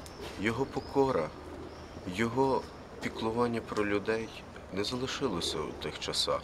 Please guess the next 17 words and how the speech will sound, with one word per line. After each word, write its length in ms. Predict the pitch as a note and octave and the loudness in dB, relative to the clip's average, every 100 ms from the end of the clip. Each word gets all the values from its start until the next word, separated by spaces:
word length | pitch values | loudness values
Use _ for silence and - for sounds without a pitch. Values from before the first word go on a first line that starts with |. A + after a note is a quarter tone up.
| - - - - - - - | -4 -12 -12 -12 -12 -14 -6
Воно 180 | E2+ E2 | -2 0
продовжується 760 | - F2 E2+ D#2+ E2+ D#2 - | 0 0 4 2 2 -2 0
і 80 | D#2+ | 0
сьогодні. 580 | D#2 - E2+ G2+ G2 - - - - - - - - - - | 0 -2 0 -2 -2 -8 -10 -12 -12 -12 -14 -14 -12 -4 2
Так 160 | C3 | 4
само, 280 | - D#3 D#3 | 6 4 4
як 220 | D3 - | 4 4
люди 180 | C#3+ C#3+ | 2 4
виходили 540 | C3 - C#3+ C3 B2 A#2 | 4 6 6 4 2 2
тоді 280 | B2 A#2 B2+ | 0 0 0
із 100 | - | 0
пальмовим 840 | - A#2 B2 G#2 G#2+ A2 G#2+ A2 G2+ | 8 10 10 6 2 2 4 4 2
гіллям 720 | F#2 A2+ A#2+ F2+ D#2+ E2 D#2+ - - - - - - - - - - | 0 0 0 0 0 0 -2 -8 -8 -10 -10 -8 -8 -8 -8 -8 -4
і 60 | - | -2
співали 500 | - E2 D#2+ D#2 D#2+ | -2 2 4 4 4
йому 240 | E2 D#2+ | 2 0
«Осанна», 600 | D#2+ - G2+ G#2 G2+ D2+ | 4 6 8 8 6 0